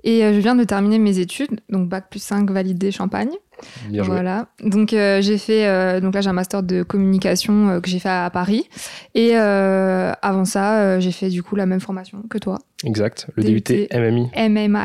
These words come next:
Speaker 1: I.
Speaker 2: De Haguenau.
Speaker 1: Oui, Haguenau, cette belle ville
Speaker 2: <laughs>
Speaker 1: paisible.
Speaker 2: À, dans laquelle, à partir de quinze heures, il n'y a plus personne dans les rues.
Speaker 1: <laughs>
Speaker 2: Euh, non, c'est, ouais, c'est marrant. C'est marrant.
Speaker 1: Ouais.
Speaker 2: Ok, très bien. Donc,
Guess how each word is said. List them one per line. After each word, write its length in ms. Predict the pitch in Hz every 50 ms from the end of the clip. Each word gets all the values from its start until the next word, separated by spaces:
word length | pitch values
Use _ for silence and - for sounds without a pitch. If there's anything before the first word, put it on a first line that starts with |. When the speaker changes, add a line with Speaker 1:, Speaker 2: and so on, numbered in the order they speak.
| 202 -
Speaker 1:
I. 220 | 208 214 214 214 220 220 - - 123
Speaker 2:
De 180 | 120 113 110
Haguenau. 420 | 110 110 117 120 120 123 135 165 208 - - - - - - -
Speaker 1:
Oui, 260 | - 226 233 302 339 311 -
Haguenau, 380 | 247 240 214 254 247 240 254 269
cette 240 | - 262 226 208 196
belle 200 | 226 226 220 226
ville 360 | 214 214 214 233 214 214 - -
Speaker 2:
<laughs> 40 | -
Speaker 1:
paisible. 520 | - 220 214 214 214 220 247 226 233 302 359 311 269 226 277 339 233 233 277 320 226 208 - 262 - - - - - - - - - -
Speaker 2:
À, 240 | - 101 95 95 101 98 - - _ _ -
dans 160 | 131 120 113 107
laquelle, 320 | 110 - 127 127 120 117
à 100 | 107 98
partir 220 | - 101 - - 117
de 80 | 113
quinze 220 | 104 - 117 110 113
heures, 100 | 117 117
il 60 | 110
n'y 60 | 113
a 40 | 127
plus 140 | - - 254
personne 440 | 247 202 - - 175 170 175 247 240
dans 80 | -
les 100 | 131 135
rues. 220 | 131 131 127 131 135 - -
Speaker 1:
<laughs> 160 | - - 233 117
Speaker 2:
Euh, 380 | 117 110 110 107 104 104 101
non, 160 | 98 101 101
c'est, 260 | 98 - 101 98 - -
ouais, 160 | 104 101 98
c'est 300 | 98 - 107 107 - - - - - -
marrant. 320 | 113 107 107 95 82 82 - - -
C'est 140 | - 95 95
marrant. 160 | 92 214 185
Speaker 1:
Ouais. 100 | 175 - - - - - - - - - - - - - - - - - - _
Speaker 2:
Ok, 180 | - 156 151 170
très 140 | - - 147
bien. 260 | 139 131 147 180 160
Donc, 540 | 147 143 131 139 151 147 - - - - -